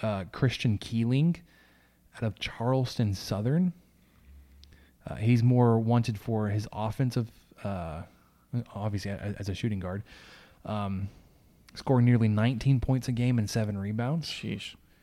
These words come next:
Speaker 1: Um,
Speaker 2: That's a lot of rebounds for a sh-, for a guard.
Speaker 1: Yeah.
Speaker 2: That's like, that's like Russell Westbrook kind of rebounds.
Speaker 1: Then you got this other guy from a, a, a junior college,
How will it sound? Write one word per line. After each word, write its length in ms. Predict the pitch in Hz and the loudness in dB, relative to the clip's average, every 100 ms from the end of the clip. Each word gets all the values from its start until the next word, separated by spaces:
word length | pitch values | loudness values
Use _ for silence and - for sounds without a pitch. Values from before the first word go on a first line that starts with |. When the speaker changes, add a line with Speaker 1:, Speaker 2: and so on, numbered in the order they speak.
| _ _ _ _ _ _ - | _ _ _ _ _ _ -12
Speaker 1:
Um, 480 | 98 95 82 85 92 - _ _ _ _ _ _ _ - | -8 -6 -6 -8 -10 -14 _ _ _ _ _ _ _ -2
Speaker 2:
That's 160 | 190 | 4
a 40 | 143 | 6
lot 180 | 120 107 | 8 6
of 60 | |
rebounds 400 | 110 101 95 98 | 4 4 2 0
for 200 | - 90 | -4 -6
a 40 | 87 | -6
sh-, 160 | - - | -8 -8
for 180 | - 101 | -2 -2
a 80 | 92 | 0
guard. 380 | 92 78 78 - - _ _ _ _ _ _ _ _ _ _ _ - | -2 -2 -4 -8 -20 _ _ _ _ _ _ _ _ _ _ _ -10
Speaker 1:
Yeah. 180 | 120 139 - - | -8 -8 -8 -4
Speaker 2:
That's 160 | 135 117 | 2 4
like, 160 | 104 | 6
that's 240 | 120 120 120 | 6 6 4
like 160 | 104 - 165 - - _ _ - | 4 0 -12 -12 -20 _ _ 0
Russell 320 | 123 117 110 | 2 4 4
Westbrook 480 | 107 - - 104 - | 4 4 2 0 2
kind 200 | 104 92 | 0 0
of 340 | 85 - - | -2 -8 -4
rebounds. 540 | 92 73 69 69 - - - - - - - - _ - - _ _ _ _ - | -2 -2 -4 -4 -8 -12 -16 -20 -20 -20 -20 -20 _ -20 -20 _ _ _ _ 2
Speaker 1:
Then 100 | 117 | 4
you 80 | 113 | 6
got 140 | 110 | 4
this 240 | 113 98 - | 2 2 0
other 180 | 120 | 2
guy 200 | 110 110 | 2 2
from 260 | 110 113 104 | 2 2 2
a, 300 | 101 98 101 - | 0 -2 -4 -6
a, 100 | 117 | -6
a 80 | 117 | -2
junior 240 | 113 131 110 | 4 4 4
college, 360 | 107 113 107 | 2 0 -2